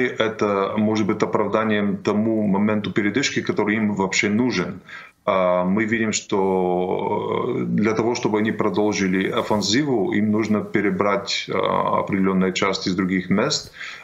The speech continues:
А, им нужно реально дать передышку тем, которые, а, были в, э, в Луганске и в Донецкой области. Мы видим, что они,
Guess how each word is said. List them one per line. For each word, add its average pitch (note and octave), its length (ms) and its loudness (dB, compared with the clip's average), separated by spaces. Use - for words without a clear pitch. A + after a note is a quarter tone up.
А, F#2+ 200 2
им G#2+ 140 2
нужно G2+ 220 2
реально G2 380 2
дать F2 280 -2
передышку F#2 500 -2
тем, F2+ 220 -2
которые, E2+ 580 -2
а, E2+ 340 0
были E2+ 400 0
в, - 180 -10
э, G2 40 -2
в F#2 440 -2
Луганске A2+ 680 0
и A2+ 120 0
в G2+ 60 -4
Донецкой G2+ 440 0
области. A#2 720 0
Мы A2 160 2
видим, A2+ 260 0
что G#2+ 280 0
они, G#2 340 0